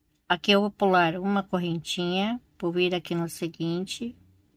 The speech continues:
um ponto alto, aqui no seguinte, na correntinha,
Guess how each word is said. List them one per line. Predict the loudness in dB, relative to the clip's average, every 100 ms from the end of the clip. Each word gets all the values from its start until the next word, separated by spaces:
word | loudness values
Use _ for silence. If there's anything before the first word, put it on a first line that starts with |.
| _ _ _ _ _ _ _ _ _ _ _ _ _ _ _ _ _ _ _ _ _ _ _ _ _ _ _ _ _ _
um | -6
ponto | -4 0 2 0 -2 -2
alto, | 0 -2 -6 -10 -14 -16 _ _ _ _ _ _ _ _ _ _ _ _ _ _ _ _
aqui | -16 -4 -2
no | -2
seguinte, | -4 -6 -6 -6 -4 -4 -6 -6
na | -6
correntinha, | -4 -6 -6 -6 -8 -6 -4 -2 -4